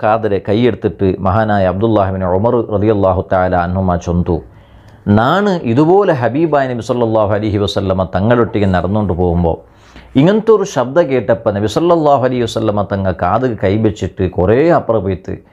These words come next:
പിന്നെ നൻ്റെട്ടിക്ക് കേട്ട് ഈ ശബ്ദം കേൾക്കറ, ഞാൻ ഇല്ലാണ്ട് ചൊന്നപ്പായിട്ട് ഇക്കട് കൈയെടുത്തേ." ഇതുപോലെ നാണും ചെയ്താൽ നബി സല്ലല്ലാഹു അലൈഹി വസല്ലമ തങ്ങൾ ചെയ്തതുപോലെ നാണും മാക്കിയാ ചൊന്നിട്ട് മഹാനായ അബ്ദുല്ലാഹിബിൻ ഉമർ റളിയല്ലാഹു തആല അൻഹുമ ചൊല്ലും.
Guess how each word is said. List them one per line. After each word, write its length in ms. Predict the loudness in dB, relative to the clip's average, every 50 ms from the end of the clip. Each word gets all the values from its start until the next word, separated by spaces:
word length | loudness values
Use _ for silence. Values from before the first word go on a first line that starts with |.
| _ _ _ _ _ -2
പിന്നെ 220 | 0 0 2 2 2
നൻ്റെട്ടിക്ക് 520 | 2 2 2 2 2 2 2 2 2 2 2
കേട്ട് 240 | 0 0 0 -2 -2
ഈ 60 | -4
ശബ്ദം 340 | -2 -2 -2 -2 0 0 0
കേൾക്കറ, 340 | 0 0 -2 -2 -2 0 0 0 0 0
ഞാൻ 140 | 0 0 2
ഇല്ലാണ്ട് 420 | 2 2 4 4 2 2 0 -2 -4
ചൊന്നപ്പായിട്ട് 600 | -4 -4 -4 -4 -4 -2 -2 -2 -2 -2 -2 -6
ഇക്കട് 260 | -8 -6 -6 -6 -4 -2 0
കൈയെടുത്തേ." 480 | 0 0 0 0 -2 -4 -6 -8 -8 -10 -12 -20 -20 -20 -20 -20 -20 -20 -20 -8 -2 0
ഇതുപോലെ 640 | 2 4 4 4 4 4 4 4 4 2 2 0 -2 -6 -4
നാണും 440 | 0 0 2 2 2 0 -2 -2 0
ചെയ്താൽ 380 | 0 0 2 2 2 2 2 0
നബി 140 | -2 -4 -2
സല്ലല്ലാഹു 540 | 0 2 2 2 2 2 2 2 2 2 0
അലൈഹി 260 | 0 -2 -2 -2 -2
വസല്ലമ 520 | -2 -2 -2 -2 -2 0 0 0 2 0 0
തങ്ങൾ 260 | 0 0 0 0 0
ചെയ്തതുപോലെ 640 | 0 0 0 0 0 0 0 0 0 0 0 0 0
നാണും 380 | 0 2 2 2 2 2 2
മാക്കിയാ 340 | 2 0 0 0 0 -2 -2
ചൊന്നിട്ട് 340 | -2 -2 -2 -4 -2 -2 -2
മഹാനായ 480 | 0 0 0 0 2 2 2 0 2 0
അബ്ദുല്ലാഹിബിൻ 640 | 0 0 0 0 2 2 2 0 0 -2 -6 -6 -4
ഉമർ 320 | -2 -2 0 0 0 2 0 0 -2 -2 -2
റളിയല്ലാഹു 500 | 0 2 2 0 2 0 -2 -2 -2 -4 -6 -6
തആല 240 | -4 -2 -2 0 0
അൻഹുമ 420 | 0 0 0 -2 0 0 0 -2
ചൊല്ലും. 340 | -4 -4 -6 -4 -4 -4